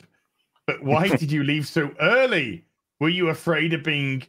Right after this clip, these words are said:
Speaker 1: challenged by Chris Stuckman's video?"
Speaker 2: I would, yes, I, I, d-, it, it just completely,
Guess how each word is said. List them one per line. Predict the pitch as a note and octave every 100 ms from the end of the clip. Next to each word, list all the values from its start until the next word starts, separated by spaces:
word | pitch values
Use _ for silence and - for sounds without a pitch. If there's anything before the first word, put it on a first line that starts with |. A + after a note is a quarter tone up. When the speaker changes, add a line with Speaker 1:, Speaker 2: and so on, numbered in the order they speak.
| _ D#3+
Speaker 1:
challenged | - D#3+ D3 E3 E3+ D3+ E3+
by | - D3
Chris | D3 E3 E3 -
Stuckman's | - G3 E3+ - C#3+ C#3+ A#2
video?" | A2 C#3
Speaker 2:
I | C3+ C#3+
would, | C3+ B2+
yes, | C#3 C3 A#2
I, | C#3 C3
I, | B2+ B2
d-, | A2 D3
it, | C3 B2 -
it | B2+ B2
just | D#3 A#2+
completely, | C#3 B2 D3 C#3+ C3